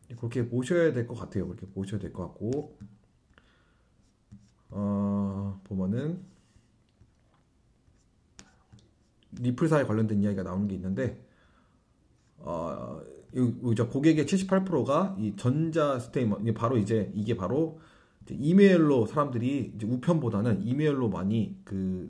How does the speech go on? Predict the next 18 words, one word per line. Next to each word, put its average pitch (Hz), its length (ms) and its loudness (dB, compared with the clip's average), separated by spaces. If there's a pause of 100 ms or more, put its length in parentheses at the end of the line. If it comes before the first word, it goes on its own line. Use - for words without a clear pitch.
(100)
내 104 220 -4
거의 110 400 2
그 95 320 -6 (120)
스테이먼트를 131 720 0
받고 - 220 -10
싶다라는 104 420 0
거예요. 104 280 -4
그래서 85 220 -10
이거는 113 340 -6
뭐 92 320 -6
딴, - 240 -6
우리도 143 400 0
지금 104 160 -4
다 101 100 -6
하고 131 200 -4
있는 110 140 -2
거기 92 180 -6
때문에 107 380 -4